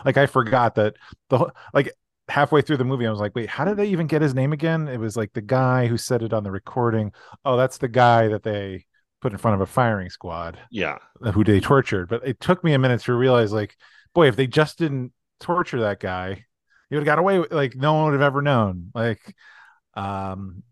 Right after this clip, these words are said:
Speaker 1: so that, like, but again, it's my first time viewing it, and I think you just sort of trust the, the, the, f-, the forward momentum of the narrative to take you there. And it's not exact, there's no, uh,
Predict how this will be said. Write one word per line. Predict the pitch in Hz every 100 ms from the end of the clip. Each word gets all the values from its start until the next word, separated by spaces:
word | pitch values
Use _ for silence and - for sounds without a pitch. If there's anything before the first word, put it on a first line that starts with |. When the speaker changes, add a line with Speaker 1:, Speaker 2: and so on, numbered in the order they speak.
| _ _
Speaker 1:
so | - 113
that, | 117 123
like, | 123 107 _ _ _ _ _ _
but | - 120 113 -
again, | 143 180
it's | 120 120
my |
first | 113 127 -
time | 113 107
viewing | 117 143 135 117
it, | 107 104 -
and | 101
I | 104
think | - 113
you | 110
just | 104 98
sort | 120 104
of | -
trust | - 117 - -
the, | 98 92 - - - - - _ _ _
the, | - 98 95 90 92 -
the, | 95
f-, | 98 - -
the | 120
forward | 101 131 123 110
momentum | 104 110 107 98
of |
the | 92
narrative | 98 104 98 90
to | -
take | - 110 101
you | 104
there. | 101 95 92 _ - _ _ _ _ _ _ _ _ 117
And | 104 104
it's | 98 120
not | 117 110
exact, | 98 104 127 139
there's | 131 120
no, | 135 127 123
uh, | 113 131